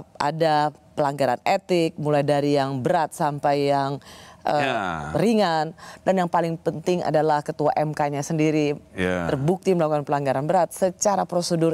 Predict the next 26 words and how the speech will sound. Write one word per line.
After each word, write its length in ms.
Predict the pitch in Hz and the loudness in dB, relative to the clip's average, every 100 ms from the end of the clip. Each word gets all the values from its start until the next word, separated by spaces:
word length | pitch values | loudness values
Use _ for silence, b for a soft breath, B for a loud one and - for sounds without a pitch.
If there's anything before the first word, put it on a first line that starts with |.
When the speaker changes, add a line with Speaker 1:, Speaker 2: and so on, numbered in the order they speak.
| - | -2
Speaker 1:
itu 240 | 151 196 | 0 0
sudah 480 | 196 - 190 165 165 | 0 0 0 0 0
tidak 320 | 151 156 147 | 0 -2 -2
mengindahkan 560 | 151 147 143 139 165 170 | -4 -2 0 0 0 0
kaedah-kaedah 640 | 143 139 139 - 127 - - | 0 0 -2 -2 -2 -2 -4
etik 320 | - - 180 | -6 -4 -4
sebagai 320 | - 143 101 | -2 -2 0
Speaker 2:
Ya. 40 | 82 | -2
Speaker 1:
seorang 160 | 143 143 | -4 -4
hakim 240 | 147 165 | -4 -2
konstitusi. 640 | 175 175 185 214 196 175 B B B B B _ _ | 0 -2 -2 0 0 0 B B B B B _ _
Kan 160 | 311 285 - - | 0 0 -6 -2
kalau 240 | 220 226 | 0 0
prosesnya 560 | 220 220 202 196 190 185 | 0 0 2 0 0 -2
saja 240 | 190 170 | 0 0
sudah 320 | 160 175 151 | 0 0 0
rusak, 440 | 131 127 - 185 226 _ B B B - | 0 -2 -2 -2 -2 _ B B B -4
mengapa 480 | 190 196 160 - 269 | 0 2 2 0 -2
produk 400 | - 180 160 156 160 | 0 0 0 -2 -2
ini 160 | 156 | -2
tidak 320 | 208 180 - | 0 2 2
dinyatakan 560 | 143 156 165 - 143 214 | 2 0 0 -2 -2 0
langsung 320 | 208 190 214 | 0 -2 -2
rusak 320 | 214 208 226 | -2 -2 -4
juga? 320 | - 262 185 - | -2 0 0 0
Speaker 2:
Ya. 320 | 92 85 | -6 -12